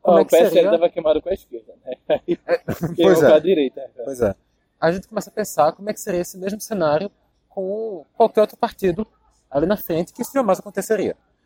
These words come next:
Speaker 1: Não que alguma coisa do que vai acontecer pela frente também fosse se repetir, mas já a partir daí é um cenário que,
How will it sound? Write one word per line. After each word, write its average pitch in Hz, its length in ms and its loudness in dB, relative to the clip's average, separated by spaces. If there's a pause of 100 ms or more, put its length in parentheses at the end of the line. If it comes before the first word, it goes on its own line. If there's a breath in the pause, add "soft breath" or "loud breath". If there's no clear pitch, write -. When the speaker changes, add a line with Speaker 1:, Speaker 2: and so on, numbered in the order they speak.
(140)
Speaker 1:
Não 240 240 2
que 269 220 2
alguma 214 360 4
coisa 175 200 0
do 196 60 -10
que - 60 -20
vai 175 100 2
acontecer - 260 -8
pela 190 200 0
frente 165 320 -6
também 165 240 -4
fosse - 200 -16
se - 80 -18
repetir, 175 340 -8
mas 156 320 -6
já 180 200 2
a 208 40 -2
partir - 260 -12
daí 175 300 0 (420)
é 170 60 -10
um 170 60 -6
cenário 156 360 -2
que, 151 480 -10